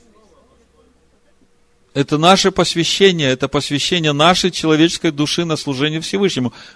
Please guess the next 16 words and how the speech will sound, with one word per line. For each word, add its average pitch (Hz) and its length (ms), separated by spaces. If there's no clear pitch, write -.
Вы 151 160
видите, 202 500
что 220 380
стоит 208 400
за 170 240
глаголом 170 640
«носа», 165 500
исчисление? 139 640
То 160 140
есть - 260
об 147 160
арифметике 175 580
вообще 156 360
ничего 170 340
не 123 140
говорится. 113 580